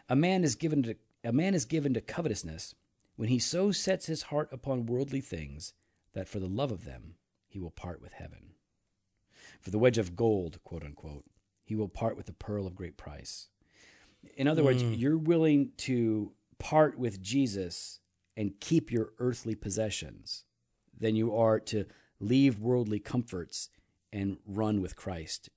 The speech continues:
Speaker 1: and to walk in the kingdom. And you see this happening, especially in times of persecution. Historically, we see in the church the lapsed and the faithful, right? So when persecution would hit the early church, uh, governments or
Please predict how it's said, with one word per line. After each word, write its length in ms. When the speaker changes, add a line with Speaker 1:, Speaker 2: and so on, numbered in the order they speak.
Speaker 1:
and 260
to 320
walk 300
in 40
the 60
kingdom. 440
And 140
you 60
see 180
this 160
happening, 340
especially 360
in 40
times 200
of 100
persecution. 500
Historically, 640
we 100
see 320
in 180
the 80
church 540
the 80
lapsed 680
and 140
the 40
faithful, 580
right? 160
So 120
when 100
persecution 560
would 120
hit 160
the 120
early 240
church, 420
uh, 440
governments 560
or 520